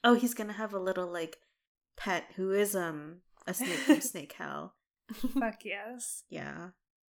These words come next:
Speaker 1: He's tamed dogs.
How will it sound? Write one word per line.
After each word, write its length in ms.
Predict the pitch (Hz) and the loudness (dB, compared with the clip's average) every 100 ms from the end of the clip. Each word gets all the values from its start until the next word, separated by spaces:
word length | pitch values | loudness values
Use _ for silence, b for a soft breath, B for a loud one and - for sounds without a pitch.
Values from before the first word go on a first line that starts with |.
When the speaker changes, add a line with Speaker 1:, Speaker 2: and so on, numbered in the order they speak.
| _ _ _ - B B _ _ _ _ _ _ - 480 415 370 B _ _ _ _ _ - - | _ _ _ -16 B B _ _ _ _ _ _ -8 -6 -6 -8 B _ _ _ _ _ -4 0
Speaker 1:
He's 220 | - 311 - | 4 4 4
tamed 480 | - 262 359 277 - | 6 8 8 6 6
dogs. 580 | 202 185 208 226 240 | 8 8 6 6 2